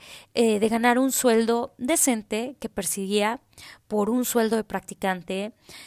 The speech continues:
era hacer sacrificios, sacrificios que no era nada al momento de pensar que tendría lo que hace mucho tiempo, no,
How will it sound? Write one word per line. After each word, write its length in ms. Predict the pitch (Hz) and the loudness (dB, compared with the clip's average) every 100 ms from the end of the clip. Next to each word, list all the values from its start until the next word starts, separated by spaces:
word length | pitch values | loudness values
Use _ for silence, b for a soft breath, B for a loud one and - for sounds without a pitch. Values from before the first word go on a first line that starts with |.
| B | B
era 420 | - 208 220 226 226 | -2 2 4 4 4
hacer 360 | 185 - 220 | 0 -2 -2
sacrificios, 1000 | 220 277 214 - 208 202 - 202 233 - B B B B B | -4 -8 -10 -8 -4 -4 -4 -4 -4 -8 B B B B B
sacrificios 720 | 233 226 214 240 226 269 - | -4 -2 -2 -2 0 -2 -2
que 100 | 226 | -4
no 140 | 214 | -4
era 180 | 220 220 | -2 -2
nada 520 | 220 208 208 214 214 - - | -2 -2 0 -2 -2 -10 -12
al 140 | 190 | -4
momento 540 | 208 208 226 269 277 285 | -2 -2 0 0 0 -2
de 100 | 262 | -2
pensar 440 | 196 190 208 214 | -4 -4 -2 -2
que 120 | - | -4
tendría 520 | - 202 196 208 220 - _ _ - _ _ _ _ _ _ | -10 -10 -4 -2 -2 -4 _ _ -20 _ _ _ _ _ _
lo 200 | - 233 | -4 -4
que 120 | 214 226 | -2 -2
hace 180 | - | 0
mucho 360 | 247 262 269 226 | 0 -2 -2 -8
tiempo, 360 | - 214 - 190 | -4 -4 -4 -10
no, 360 | 185 185 185 | -6 -8 -10